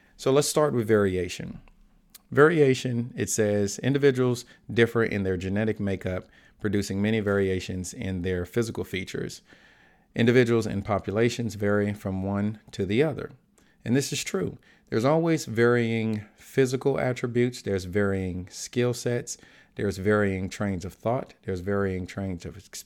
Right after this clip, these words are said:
of experience. So there's always going to be variation. And why is that important? Why is that key? We all vary in mental perspective,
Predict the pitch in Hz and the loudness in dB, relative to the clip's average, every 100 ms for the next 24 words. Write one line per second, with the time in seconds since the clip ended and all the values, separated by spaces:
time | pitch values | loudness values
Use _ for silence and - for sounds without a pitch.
0 | - 95 90 87 - 87 98 - - - | -8 -6 -6 -8 -6 -4 -4 -10 -14 -20
1 | _ _ _ _ _ - 147 139 131 131 | _ _ _ _ _ 2 6 6 6 2
2 | 123 _ _ _ _ _ 123 135 127 139 | -4 _ _ _ _ _ 4 4 6 2
3 | 170 180 143 143 127 104 107 101 101 95 | 4 2 2 0 0 2 2 2 2 2
4 | 92 90 92 92 90 135 165 147 123 101 | -2 -4 -6 -6 -6 -6 -4 -4 -2 -2
5 | 85 - 101 90 92 104 120 110 95 90 | -4 -4 -4 -2 -4 -2 -2 -2 -4 -6
6 | - 95 - - _ - _ _ _ _ | -6 -8 -8 -18 _ -20 _ _ _ _
7 | _ _ 123 135 135 151 139 120 127 123 | _ _ 2 4 4 2 2 2 4 4
8 | 117 107 104 107 107 110 104 104 101 - | 2 0 0 0 0 -4 -4 -2 -2 -2
9 | 110 | -4